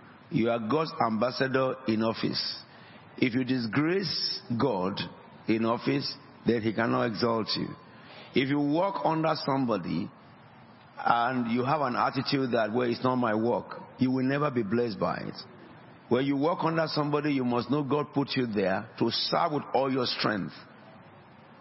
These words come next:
I told you there's no such a thing that they are using me in a company. They are only giving you experience for the future. Really, you should do all the work,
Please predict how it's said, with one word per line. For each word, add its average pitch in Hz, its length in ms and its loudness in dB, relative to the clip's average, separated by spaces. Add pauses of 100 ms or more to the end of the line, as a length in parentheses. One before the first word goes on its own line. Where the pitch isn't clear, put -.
(220)
I 123 120 4
told 170 240 0
you 160 60 2
there's 139 220 0
no 170 100 2
such 160 220 0
a 127 60 2
thing 147 240 0
that 123 180 0
they 127 80 2
are 120 80 2
using 139 420 0
me 131 140 0
in 110 80 0
a 107 80 0
company. 113 540 -2 (220)
They 123 100 2
are 139 80 2
only 165 160 0
giving 151 280 0
you 139 100 2
experience 123 520 0
for 107 140 0
the 104 60 0
future. 104 380 -4 (1300)
Really, 147 260 2
you 139 120 0
should 127 200 -2
do 165 80 0
all 170 260 0
the 139 80 0
work, 143 200 0